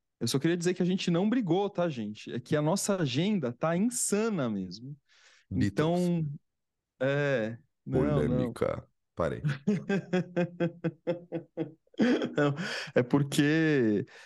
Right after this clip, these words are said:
Speaker 1: é, a nossa agenda tá insana, assim, a gente atende pra caramba, é, e paralelo a, a, aos atendimentos, é, algumas atividades ligadas ao campo junguiano também,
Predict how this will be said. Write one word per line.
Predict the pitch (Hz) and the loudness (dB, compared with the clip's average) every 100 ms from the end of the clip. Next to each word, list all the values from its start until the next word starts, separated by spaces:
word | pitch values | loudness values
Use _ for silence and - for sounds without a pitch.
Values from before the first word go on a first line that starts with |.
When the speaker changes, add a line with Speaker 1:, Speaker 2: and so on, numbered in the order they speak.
| - - | -14 0
Speaker 1:
é, | - - - | 2 2 0
a | - | 2
nossa | 220 254 | 2 4
agenda | 294 349 | 2 2
tá | 349 | 2
insana, | 359 - 214 233 196 | 0 2 2 2 0
assim, | 139 131 | 0 0
a | |
gente | 127 143 | 0 0
atende | 175 - 180 190 | -2 0 -2 0
pra | - | -2
caramba, | 185 202 180 165 170 180 160 139 131 127 - - _ - | 0 0 2 2 2 2 0 0 0 -2 -8 -20 _ -4
é, | 120 120 113 110 107 113 _ _ - _ _ | 0 0 0 0 -2 -4 _ _ -20 _ _
e | - | -6
paralelo | 143 165 175 170 143 165 180 151 | -2 0 2 2 2 2 2 2
a, | 135 | 0
a, | - 85 50 80 | 0 -2 -2 0
aos | 135 | 0
atendimentos, | 143 147 143 131 131 143 160 151 135 117 110 - - _ | 0 0 0 0 2 0 0 0 0 0 -2 -4 -8 _
é, | - 101 | -4 -2
algumas | 65 117 127 151 143 | 0 0 2 0 0
atividades | 139 139 127 135 131 | 0 -2 0 -2 -2
ligadas | 151 135 143 165 143 | -2 0 0 0 -2
ao | 139 | -2
campo | 139 139 | -2 -4
junguiano | 143 135 123 123 135 | -4 -4 -2 -4 -4
também, | 123 110 113 135 151 131 120 | -4 0 2 2 2 0 -2